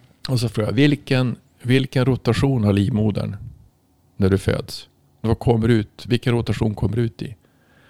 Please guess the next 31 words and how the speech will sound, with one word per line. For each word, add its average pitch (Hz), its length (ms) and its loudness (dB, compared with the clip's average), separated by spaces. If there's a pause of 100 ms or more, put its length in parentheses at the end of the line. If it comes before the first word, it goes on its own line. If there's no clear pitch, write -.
(1200)
Och 117 60 4
livmodern 151 420 4
har 107 220 4
ett, - 180 -6 (100)
den, 113 140 2
den 113 120 0
går 101 180 2
i 95 200 2 (120)
medsols, 104 500 -2
alltså 113 160 0
högervarv. - 460 -2
Så - 120 -4
att - 240 2 (120)
du 120 140 2
kommer 156 400 2
att 123 100 0
födas - 460 0
i - 60 0
högerrotation. - 840 -2 (280)
Och 110 220 2
högerrotation 131 840 2
lär 120 300 4
påverka 107 640 0
kvinnans - 680 -2 (180)
bäcken - 500 -2
eftersom 107 320 0
den 123 240 0
rotationen 101 640 2
hamnar 107 300 -2
ju - 60 -4
där. - 240 -6